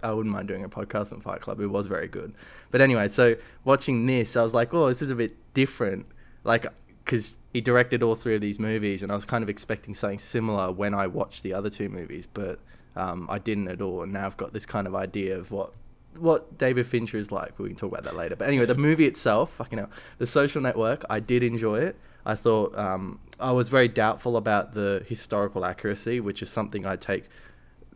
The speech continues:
Speaker 1: very, I, I, I hold that very important in movies. You know, I don't, if I watch a movie that's based on some sort of history,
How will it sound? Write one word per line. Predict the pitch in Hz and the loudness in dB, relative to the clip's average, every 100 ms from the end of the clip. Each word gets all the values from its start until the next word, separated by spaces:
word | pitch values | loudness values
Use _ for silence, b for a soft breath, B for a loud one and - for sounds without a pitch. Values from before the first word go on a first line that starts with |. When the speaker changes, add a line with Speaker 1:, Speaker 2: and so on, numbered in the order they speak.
| - | -12
Speaker 1:
very, | 120 113 107 113 | 0 2 2 0
I, | 107 117 117 | 0 2 2
I, | 113 107 - | 0 -2 -2
I | 104 | -2
hold | 98 104 | 0 -2
that | 98 69 | -2 -4
very | 92 90 | -6 -6
important | - 98 92 92 | -6 -6 -6 -6
in | 87 - - 104 | -10 -10 -12 -12
movies. | 113 104 98 87 90 | -6 -4 -4 -6 -8
You | |
know, | 69 71 | -8 -6
I | |
don't, | 92 85 87 85 - - | -6 -6 -8 -14 -12 -6
if | 127 | 2
I | 113 | 4
watch | 107 123 - | 4 2 2
a | |
movie | 110 110 101 | 0 0 0
that's | 98 - | -4 -6
based | 95 98 - | -6 -6 -6
on | 95 90 | -10 -8
some | 98 92 | -10 -10
sort | 92 | -10
of | 87 | -8
history, | - 107 - 98 69 - | -6 -6 -6 -8 -8 -12